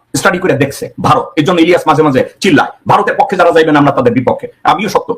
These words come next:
আমি এটাকে সাপোর্ট করি। তো এক্ষেত্রে ইলিয়াস যদি বলে যে ভারতের পক্ষে যারা যাইবেন, প্রথম আলোর পক্ষে যারা যাইবেন, আমি তাদেরকে নোট করে রাখতেছি, হালেলুয়া, আমি ইলিয়াসের পক্ষে, আলহামদুলিল্লাহ। এখন কথাটা হইতেছে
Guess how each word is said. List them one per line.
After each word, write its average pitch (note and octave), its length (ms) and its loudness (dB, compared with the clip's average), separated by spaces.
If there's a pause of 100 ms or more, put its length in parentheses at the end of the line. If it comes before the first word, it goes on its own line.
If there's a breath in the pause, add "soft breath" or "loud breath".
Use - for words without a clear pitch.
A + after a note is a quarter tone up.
আমি D3 140 2
এটাকে D3 180 -2
সাপোর্ট C#3+ 280 -2
করি। - 140 -14 (200)
তো B4 60 6
এক্ষেত্রে - 360 -2 (640)
ইলিয়াস - 300 2
যদি C#4 140 0
বলে C4+ 300 2 (220)
যে G3 120 0
ভারতের F#4 380 2
পক্ষে F4+ 280 0
যারা D4+ 160 0
যাইবেন, A3 320 0
প্রথম - 360 2
আলোর G4 340 2
পক্ষে - 180 -2
যারা D#4+ 160 0
যাইবেন, B3 300 0 (140)
আমি E4+ 240 0
তাদেরকে F4+ 340 0
নোট C#4+ 180 -2
করে A3+ 160 2
রাখতেছি, - 420 -6 (100)
হালেলুয়া, C#4 440 -2 (160)
আমি C#4+ 120 -10
ইলিয়াসের D4 300 -2
পক্ষে, C#4 180 0
আলহামদুলিল্লাহ। C4 580 0 (1900)
এখন - 220 -2
কথাটা G3+ 280 0
হইতেছে - 320 -2